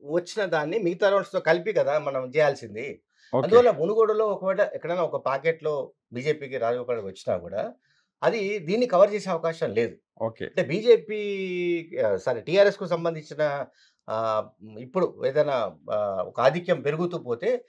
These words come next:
Speaker 1: ఆ గ్రాఫ్ అట్లనే కంటిన్యూ అవకాశం ఉంటుంది, ఆ ట్రెండ్ అట్లనే కంటిన్యూ అవకాశం ఉంటుంది. Until still,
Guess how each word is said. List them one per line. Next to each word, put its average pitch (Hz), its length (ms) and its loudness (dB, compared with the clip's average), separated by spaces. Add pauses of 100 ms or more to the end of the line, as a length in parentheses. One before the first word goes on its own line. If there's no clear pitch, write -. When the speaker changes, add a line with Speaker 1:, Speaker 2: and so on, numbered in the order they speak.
(220)
Speaker 1:
ఆ 143 60 0
గ్రాఫ్ 208 300 4
అట్లనే 208 280 -2
కంటిన్యూ 175 360 -4
అవకాశం 127 340 -2
ఉంటుంది, 92 220 -10
ఆ 120 40 0
ట్రెండ్ 175 360 2
అట్లనే 170 300 0
కంటిన్యూ 143 400 -2
అవకాశం 120 380 0
ఉంటుంది. 110 240 -6
Until 147 320 -6
still, 185 500 4